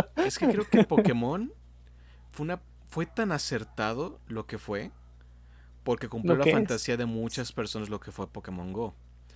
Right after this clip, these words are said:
Speaker 1: De, ve al mundo y
Speaker 2: Exactamente.
Speaker 1: estás en el mundo Pokémon. Dices, era la franquicia adecuada para la aplicación indicada. Todo el mundo quería eso.
Speaker 2: No, sin duda, sin duda, Pokémon fue, está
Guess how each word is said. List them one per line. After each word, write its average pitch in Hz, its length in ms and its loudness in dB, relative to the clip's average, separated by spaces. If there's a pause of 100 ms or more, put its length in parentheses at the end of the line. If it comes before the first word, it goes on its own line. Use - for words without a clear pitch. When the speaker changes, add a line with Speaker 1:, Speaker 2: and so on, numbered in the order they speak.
(180)
Speaker 1:
De, 95 260 -8
ve 123 220 -4
al 165 120 0
mundo 151 420 -4 (640)
y 156 80 2
Speaker 2:
Exactamente. - 0 -
Speaker 1:
estás 165 280 0
en 113 60 -4
el 104 80 -6
mundo 110 280 -4
Pokémon. 101 500 -10
Dices, 98 340 -12 (100)
era 139 280 -4
la 117 260 -4
franquicia 117 640 -6
adecuada 113 500 -8 (120)
para 101 120 -6
la 95 100 -6
aplicación 104 480 -10
indicada. 95 420 -10 (640)
Todo 107 120 -6
el 104 60 -4
mundo 107 220 -6
quería 98 280 -6
eso. 92 240 0
Speaker 2:
No, 208 200 10
sin 170 240 8
duda, 226 560 8 (1300)
sin 180 300 8
duda, 190 460 6 (760)
Pokémon 180 600 4
fue, 202 420 8
está 180 300 6